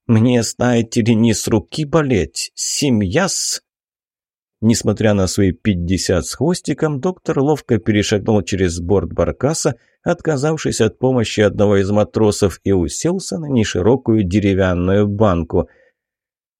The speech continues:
Весь путь до форта шли молча. На море стоял полный штиль. Восходящее солнце отражалось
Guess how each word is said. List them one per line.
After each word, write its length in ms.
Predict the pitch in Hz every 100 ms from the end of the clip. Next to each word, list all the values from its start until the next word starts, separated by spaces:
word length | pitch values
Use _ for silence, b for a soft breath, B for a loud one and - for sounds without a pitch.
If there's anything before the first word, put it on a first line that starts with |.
| _
Весь 360 | - 247 240 -
путь 220 | 226 170
до 140 | 120
форта 500 | 117 175 196 - 165
шли 280 | - 113 156
молча. 800 | 127 110 104 95 - 95 87 85 -
На 300 | 92 92 82
море 340 | 85 156 156
стоял 540 | 143 - 95 92 92 - -
полный 480 | 110 107 104 110 113
штиль. 540 | - - 85 - - _
Восходящее 840 | - 92 - 87 82 - - - -
солнце 500 | - 147 147 - -
отражалось 760 | 120 107 90 85 143 135